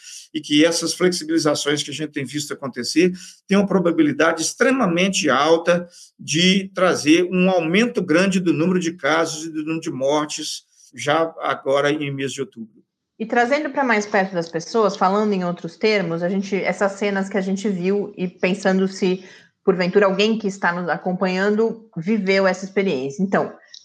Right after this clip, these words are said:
Speaker 2: praia cheia, com você ali com menos de um metro, certamente a distância sua pra uma outra pessoa,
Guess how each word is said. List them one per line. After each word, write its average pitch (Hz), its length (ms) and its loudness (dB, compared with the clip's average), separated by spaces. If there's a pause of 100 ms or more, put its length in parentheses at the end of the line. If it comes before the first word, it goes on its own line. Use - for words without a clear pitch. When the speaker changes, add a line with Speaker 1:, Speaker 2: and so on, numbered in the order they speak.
(100)
Speaker 2:
praia 294 400 4
cheia, 147 640 -4
com 165 180 -4
você 175 340 0
ali 196 240 2
com 202 160 -2
menos 214 500 0
de 202 100 0
um 196 120 0
metro, 185 400 -2
certamente 220 920 0
a 202 80 4
distância 202 640 -2
sua 240 500 0
pra 240 140 0
uma 220 180 2
outra 220 320 0
pessoa, 170 720 -4